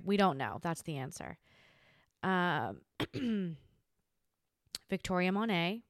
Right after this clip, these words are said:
won Best New Artist. And Billie Eilish and Finneas won Song of the Year for What I Was Made For on the Barbie soundtrack,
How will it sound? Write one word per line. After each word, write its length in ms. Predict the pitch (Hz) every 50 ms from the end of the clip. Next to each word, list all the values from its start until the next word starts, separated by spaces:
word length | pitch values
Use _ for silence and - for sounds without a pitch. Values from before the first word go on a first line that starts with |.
| _ _ -
won 180 | 180 180 180
Best 260 | 165 180 170 160 - 190
New 120 | 202 196
Artist. 520 | 160 151 151 165 175 196 - - - - _ _ -
And 560 | 254 254 247 240 233 226 208 180 170 151 -
Billie 260 | - 240 240 247 247 226
Eilish 400 | 208 208 214 214 214 202 - -
and 180 | 185 180 175
Finneas 680 | - 359 370 349 285 254 233 226 226 - - - - - _ _ _ -
won 480 | 190 185 185 196 196 196 196 190 190
Song 300 | 185 - - 196 185 185
of 80 | 180 175
the 80 | 175 196
Year 300 | 208 220 220 214 202 190
for 400 | - - 185 180 180 180 175 175
What 180 | 175 180 175
I 100 | 170 156
Was 140 | 151 160 165
Made 280 | 190 190 185 180 180 175
For 440 | - - 135 107 110 135 196 220 - _ _ _ _ _ _ _ _ _ _ _
on 180 | - 180 180 180
the 60 | 170
Barbie 320 | 165 175 170 170 160 175 165
soundtrack, 520 | - 170 143 127 143 - 160 156 147 160